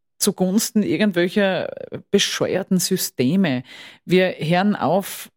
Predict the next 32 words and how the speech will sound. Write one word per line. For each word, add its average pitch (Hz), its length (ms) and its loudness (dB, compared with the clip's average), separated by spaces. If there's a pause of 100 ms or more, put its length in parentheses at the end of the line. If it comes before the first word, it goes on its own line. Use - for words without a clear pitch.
mit 202 280 2
Humor 180 340 2
an 180 280 0
Dinge 190 300 0
ranzugehen, 180 520 0
mit 180 160 -2
Freude 190 680 0 (480)
Dinge 202 280 4
zu - 200 0
erleben, 190 880 2 (100)
i-, 175 200 0
spielerisch. 196 1000 2 (280)
Ich 220 200 4
hab 214 180 -2
den 202 160 2
Vorteil 170 440 0
wirklich 196 360 2
durch 180 160 0
meine 180 160 0
Ausbildung 180 540 0
auch, 175 100 0
dass 180 240 -4
ich's - 240 -6
genau 170 400 2
ja 202 180 2
gelernt 180 680 0
hab, 202 280 0
mehr 175 160 4
oder 175 140 -2
weniger, 190 520 0
und 170 180 -4
mein, 170 340 0